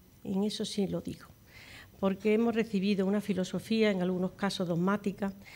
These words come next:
en otra histórica, en otra adjetiva y en otra crítica sin crítica. Y, por lo tanto, de alguna forma también tenemos que repensar nosotros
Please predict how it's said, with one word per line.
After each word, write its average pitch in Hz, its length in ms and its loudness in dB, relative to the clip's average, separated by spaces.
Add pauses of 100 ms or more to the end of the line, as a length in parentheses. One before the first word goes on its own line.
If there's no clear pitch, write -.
(220)
en 185 180 6
otra 190 280 2
histórica, 180 840 0 (140)
en 196 240 4
otra 196 260 2
adjetiva 180 720 2 (100)
y 185 120 0
en 180 140 2
otra 196 280 2
crítica 202 480 2
sin 170 220 2
crítica. 160 680 0 (520)
Y, 185 100 0
por 196 200 0
lo 196 140 2
tanto, 180 340 0
de 175 80 -4
alguna 185 320 0
forma 175 380 -2
también 196 420 2
tenemos 180 400 2
que 180 140 -4
repensar 175 600 -2
nosotros 175 520 -2